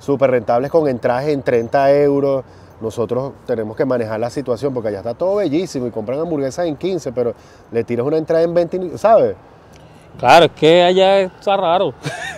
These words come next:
Speaker 1: Es un beta.
Speaker 2: <laughs> Todo allá está
Speaker 1: La,
Speaker 2: súper
Speaker 1: los
Speaker 2: raro.
Speaker 1: necesitamos, necesitamos que apoyen. Pueden ir con su, o sea,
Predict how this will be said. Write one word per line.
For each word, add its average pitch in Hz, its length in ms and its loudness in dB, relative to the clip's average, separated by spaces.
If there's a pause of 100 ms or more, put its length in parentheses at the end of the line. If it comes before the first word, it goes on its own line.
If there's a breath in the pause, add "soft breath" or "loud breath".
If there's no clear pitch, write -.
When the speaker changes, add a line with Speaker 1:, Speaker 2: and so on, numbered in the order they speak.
(160)
Speaker 1:
Es - 120 2
un 143 160 2
beta. 147 580 6
Speaker 2:
<laughs> 76 40 -10
Todo 147 160 4
allá 185 180 4
está 196 140 0
Speaker 1:
La, 180 140 0
Speaker 2:
súper 131 160 2
Speaker 1:
los 135 120 6
Speaker 2:
raro. 139 120 8
Speaker 1:
necesitamos, 160 760 4
necesitamos 160 380 0
que 208 100 -2
apoyen. 202 440 0
Pueden 180 200 -2
ir 233 160 -4
con 233 180 -4
su, 214 120 -4
o 180 160 -2
sea, 156 220 -2